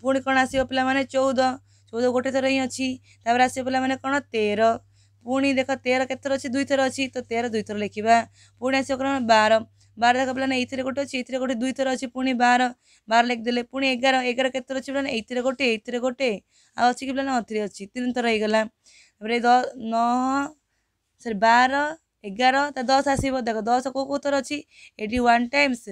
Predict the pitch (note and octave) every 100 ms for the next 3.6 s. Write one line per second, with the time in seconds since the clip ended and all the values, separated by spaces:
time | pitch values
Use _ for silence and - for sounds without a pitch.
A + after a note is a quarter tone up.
0 | F3+ _ _ G#3+ A#3 A#3 A3 - B3 B3
1 | C#4 B3+ A#3+ A#3+ B3+ C#4+ C4 A#3 B3+ B3+
2 | C4+ C4 C4 C4+ B3+ _ _ _ _ -
3 | A3+ B3 B3+ B3+ A3+